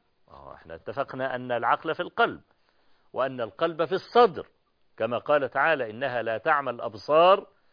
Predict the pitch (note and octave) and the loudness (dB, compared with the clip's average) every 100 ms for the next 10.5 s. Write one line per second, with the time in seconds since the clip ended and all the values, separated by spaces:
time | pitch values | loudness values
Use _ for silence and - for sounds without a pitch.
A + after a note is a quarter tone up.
0 | _ _ _ G2 A#2 D3+ - A2+ D#3 D3 | _ _ _ -4 0 0 -2 -8 0 0
1 | B2+ G#2+ - C#3 D#3 B2 C3+ D#3+ D#3 B2+ | 0 -6 -6 -8 -6 -6 -4 -4 -4 -4
2 | G3 - - D3 C3+ F#2+ - _ _ _ | -4 -4 -8 -4 -4 -6 -10 _ _ _
3 | _ _ _ _ _ _ _ _ _ _ | _ _ _ _ _ _ _ _ _ _
4 | _ _ _ _ _ _ A2 G3 F3+ B2+ | _ _ _ _ _ _ -10 -6 -6 -4
5 | G2+ D2 _ _ _ A#2+ A#2+ C3+ C3+ F3 | -6 -10 _ _ _ -6 -4 -2 -2 0
6 | D#3+ C3 C#3 C3 D#3+ D#3+ - B2+ D3 D#3+ | -2 -2 -4 -2 -2 -2 -6 -2 2 2
7 | D3+ B2+ A2+ C3+ D#3 D#3 C#3+ C#3 - - | 0 -4 -2 2 2 2 -4 -8 -10 -10
8 | D3 C#3 A#2+ B2 A2 - - _ _ _ | -6 -6 -4 -2 -4 -6 -18 _ _ _
9 | _ _ _ _ _ - B2 B2 F3 D#3 | _ _ _ _ _ -6 -4 4 6 6
10 | - C3 A2 D#2+ C2+ | 2 -4 -4 -8 -12